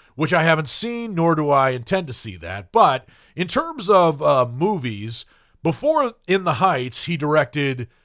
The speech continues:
Crazy Rich Asians, which was a great film, probably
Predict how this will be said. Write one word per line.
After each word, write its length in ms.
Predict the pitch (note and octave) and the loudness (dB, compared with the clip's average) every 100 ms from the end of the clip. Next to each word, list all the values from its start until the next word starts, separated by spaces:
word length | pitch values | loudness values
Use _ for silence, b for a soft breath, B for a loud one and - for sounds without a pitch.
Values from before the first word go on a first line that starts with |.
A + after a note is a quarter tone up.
| _ _ | _ _
Crazy 440 | - G3 G3 E3+ D3+ | 0 2 2 -2 -2
Rich 240 | C#3 - | -2 0
Asians, 760 | C#3+ D#3+ B2 D#2+ B1+ G#1 - - _ | -2 -2 -4 -8 -20 -20 -20 -20 _
which 220 | D3+ D3+ | -2 0
was 440 | D#3+ E3 D#3 D3 - | 2 4 6 2 0
a 120 | C#3+ | -4
great 400 | A#2+ A#2 D#3+ F3 | -4 -4 -2 -4
film, 460 | - B2+ A2 A2 G#2+ _ | -10 -10 -8 -10 -14 _
probably 880 | - B3+ D#4+ C#4 G#3+ F3 D#3 D3+ | -4 -2 0 -2 -2 2 2 -2